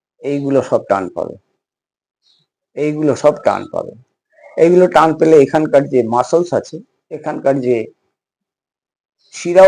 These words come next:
উপশিরা আছে, এখানকার যে নার্ভস গুলো আছে, সেইগুলো সতেজ হবে। আর সতেজ হলে আমাদের ব্লাড যে চলাচল করছে, রক্ত চলাচল সহজ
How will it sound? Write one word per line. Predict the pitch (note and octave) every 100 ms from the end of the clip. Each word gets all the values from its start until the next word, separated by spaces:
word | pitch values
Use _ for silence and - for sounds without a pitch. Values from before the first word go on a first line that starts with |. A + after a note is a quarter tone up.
| F#3
উপশিরা | D3+ B2+ B2 G#2 G2
আছে, | - B2 - _ _ - - D3
এখানকার | D3+ E3+ D#3+ D#3
যে | C#3+ B2
নার্ভস | A#2 F#3 F3+ -
গুলো | B2 G#2 F#2+
আছে, | - - - _ _ _ _ _ _ _ _
সেইগুলো | E3 F3+ G3 F#3+
সতেজ | F#3+ F3 F#3 F#3
হবে। | A3 - _ _ _ _ _ _ _ _ _ _
আর | - C3+
সতেজ | D3 D#3 E3 E3
হলে | E3 D#3+
আমাদের | D3 C#3 B2
ব্লাড | C3+ C3+ C3 - _ _ _ _ _ _ _ _ _ _ _ _ _ _ _ -
যে | A#2 C3+
চলাচল | B2 C3 C#3 B2
করছে, | C3 B2+ - C3 G#2+
রক্ত | A#2 - D3 C#3
চলাচল | C3+ B2 D#3+ D#3 _ _ _ _ _ -
সহজ | E3 D#3+